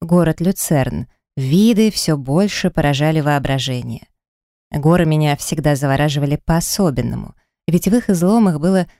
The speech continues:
столько всего, скрытого для обычных людей и оборотней. Когда-то поднятые из недр, они вытащили на свет множество загадок и источников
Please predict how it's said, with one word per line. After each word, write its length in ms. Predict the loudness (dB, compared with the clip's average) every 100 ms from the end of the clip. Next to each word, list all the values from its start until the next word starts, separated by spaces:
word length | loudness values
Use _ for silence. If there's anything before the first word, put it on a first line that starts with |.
| _
столько 480 | -12 -2 -2 0 -4
всего, 560 | -2 -2 -2 0 0 0
скрытого 580 | -2 -2 0 0 0
для 180 | 2 2
обычных 420 | 0 -2 -4 -4
людей 360 | -2 -2 0 0
и 40 |
оборотней. 720 | 0 0 -2 -4 -8 -14 -16 _ _ _ _ _ _ _ _
Когда-то 640 | -2 0 0 2 0 0 0
поднятые 560 | -2 0 -2 -2 -2
из 100 | -2
недр, 440 | 0 0 2 0 -4 -12 _
они 300 | -4 0 0
вытащили 520 | 2 0 0 -2 -2 -2
на 140 | -2
свет 360 | -2 -2 -4 -8 _ _
множество 580 | 2 2 2 -2 0 0
загадок 680 | 0 0 0 0 0 -2 -2
и 60 | -4
источников 680 | -2 -4 0 -2 -2 -6